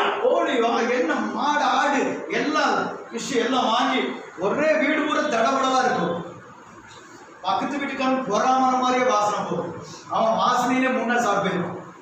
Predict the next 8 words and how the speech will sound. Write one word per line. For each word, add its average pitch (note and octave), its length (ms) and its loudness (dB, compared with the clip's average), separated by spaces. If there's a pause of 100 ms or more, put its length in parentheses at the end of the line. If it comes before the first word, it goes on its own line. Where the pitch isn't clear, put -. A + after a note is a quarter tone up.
(300)
சொந்தக்காரன் G3 400 -2
வந்துட்டான். - 360 -2 (840)
ஆ? - 40 0 (1800)
பணம் D4 240 2
இருந்துச்சுன்னா A3+ 440 -2
நமக்கு G#3 280 -4
அப்படி - 180 -10
தெரியாது. F3 360 -4